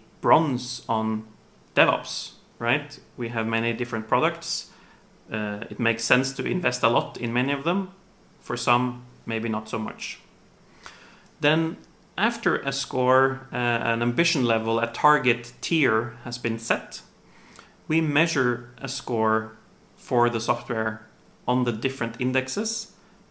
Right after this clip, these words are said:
uh, every day. So I wanna show you some examples of that. Uh, but this means that, you know, for my software, I might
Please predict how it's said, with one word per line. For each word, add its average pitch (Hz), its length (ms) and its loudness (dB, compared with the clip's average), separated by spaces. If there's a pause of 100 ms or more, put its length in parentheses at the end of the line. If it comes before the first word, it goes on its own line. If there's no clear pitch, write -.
uh, 120 260 -2
every 120 280 2
day. - 280 -4 (1120)
So 123 400 4
I 147 40 0
wanna 151 200 4
show 156 160 2
you 135 120 2
some 131 200 2
examples 120 480 0
of 110 80 -6
that. - 360 -8 (240)
Uh, 107 220 -6
but 120 220 -4
this 156 180 -2
means 139 320 0
that, 117 400 -2 (300)
you 131 80 -8
know, 110 160 -6
for - 160 -4
my 131 180 2
software, 135 600 0
I 117 120 0
might 113 440 -4